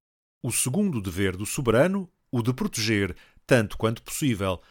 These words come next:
todos os membros da sociedade contra a injustiça ou os ataques de qualquer outro membro, ou o dever de instituir uma exata administração da justiça,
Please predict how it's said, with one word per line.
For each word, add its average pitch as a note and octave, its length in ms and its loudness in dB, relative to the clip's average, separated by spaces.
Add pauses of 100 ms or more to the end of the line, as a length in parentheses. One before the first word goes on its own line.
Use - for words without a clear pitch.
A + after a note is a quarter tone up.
(240)
todos E3+ 280 0
os D3 120 0
membros B2+ 380 0
da A2 100 -2
sociedade G#2 680 -2
contra G2+ 540 -4
a B2 80 -2
injustiça B2+ 880 -2 (240)
ou C#3+ 160 2
os B2+ 160 2
ataques A#2+ 520 0
de G#2 100 -4
qualquer C3 440 0
outro F#2 240 -4
membro, D3+ 460 -2 (420)
ou B2+ 220 4
o A#2 40 0
dever A2+ 380 2
de A2 100 -4
instituir C3 600 -2
uma G#2 160 -4
exata G2+ 500 0
administração G#2 800 -4
da A#2 100 -4
justiça, D3+ 680 -2